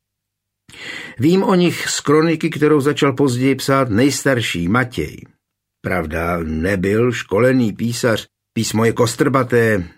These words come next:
a vyjadřování prosté, ale potvrzuje, že Jindřichovi potomci byli šťastní.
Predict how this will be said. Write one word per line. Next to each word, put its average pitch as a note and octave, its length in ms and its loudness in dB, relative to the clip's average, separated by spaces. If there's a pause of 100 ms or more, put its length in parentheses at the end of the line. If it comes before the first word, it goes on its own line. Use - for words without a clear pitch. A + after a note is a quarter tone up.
(120)
a G#2 280 0
vyjadřování A2 840 0
prosté, A2+ 760 0 (240)
ale A#2+ 200 0
potvrzuje, D3+ 800 0 (280)
že G2 100 2
Jindřichovi F3 840 0
potomci C3+ 560 -2
byli G2+ 320 -2
šťastní. - 720 -8